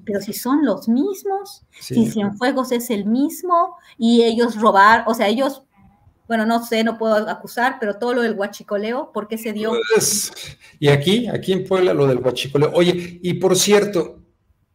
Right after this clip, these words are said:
Speaker 2: eh, que conste, la, los hipócritas de, de esto de la opoficción, que yo le llamo en lugar de opo-, oposición, la opoficción,
Speaker 1: Opoficción.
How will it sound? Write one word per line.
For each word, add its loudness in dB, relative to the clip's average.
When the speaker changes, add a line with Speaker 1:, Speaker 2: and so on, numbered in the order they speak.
Speaker 2:
eh, 2
que -4
conste, 0
la, -2
los -2
hipócritas 0
de, -2
de -2
esto 2
de 2
la -4
opoficción, 2
que -6
yo 2
le 2
llamo 0
en 0
lugar 0
de 4
opo-, -2
oposición, -2
la -2
opoficción, -2
Speaker 1:
Opoficción. -2